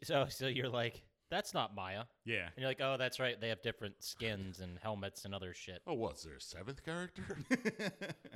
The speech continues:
Speaker 1: Yeah, I was, uh, definitely Zero the first time I played.
Speaker 2: Yeah. I remember you and I farming the bee.
Speaker 1: Oh, we did that so many times.
Speaker 2: And then Terramorphous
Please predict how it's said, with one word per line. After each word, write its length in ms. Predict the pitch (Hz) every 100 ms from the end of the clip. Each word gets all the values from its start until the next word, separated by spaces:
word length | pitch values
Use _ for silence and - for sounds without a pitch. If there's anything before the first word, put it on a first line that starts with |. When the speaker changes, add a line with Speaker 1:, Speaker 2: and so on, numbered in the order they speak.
| - _ _ _ - -
Speaker 1:
Yeah, 140 | 143
I 140 | 131 165
was, 460 | 190 190 170 143
uh, 180 | 151 143 123
definitely 320 | 147 - 151
Zero 560 | 104 113 131 107 92 92 _ _ _
the 80 | 107
first 240 | 120 -
time 140 | 113 110
I 100 | 104
played. 240 | 104 95 104 _ _ _ _ _ _ _ _ _ -
Speaker 2:
Yeah. 200 | 78 80 _ _ _ _ _ _ _ _ -
I 40 |
remember 400 | 101 104 101 110 - -
you 180 | 101 107
and 80 | 98
I 120 | 98
farming 380 | - 101 92 92
the 80 | 85
bee. 340 | 92 87 82 - _ _ _ _ _ _ _ _ _ _ _ _ _
Speaker 1:
Oh, 220 | 107 113 110
we 80 |
did 160 | 104 107
that 160 | 104 -
so 160 | 104
many 160 | 98 92
times. 340 | 98 95 - - _ _ _ _ _ -
Speaker 2:
And 140 | 78
then 140 | 80 80 -
Terramorphous 680 | 80 76 76 73 78 -